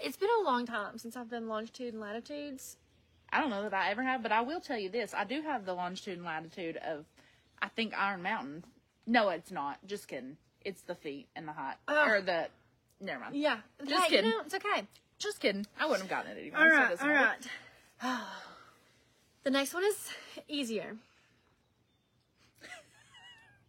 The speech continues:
Speaker 2: Okay.
Speaker 1: Which national park was founded the same year as Custer State Park?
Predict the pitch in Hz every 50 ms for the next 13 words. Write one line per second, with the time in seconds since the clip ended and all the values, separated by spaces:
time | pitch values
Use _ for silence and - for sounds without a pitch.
0 | _ _ _ _ 294 - - - - 165 147 147 - - _ _ _ _ _ -
1 | - - 226 240 247 247 - - 311 349 359 403 392 - 440 480 494 453 - -
2 | 269 202 - 226 269 - _ - - _ _ - 254 247 247 - - - 285 277
3 | 285 302 330 311 339 339 302 262 240 240 220 - - - 240 233 254 285 302 302
4 | 294 302 320 330 311 247 214 202 208 - 208 214 - - - - 240 233 - -
5 | 285 269 - - 480 453 277 - - - - - - -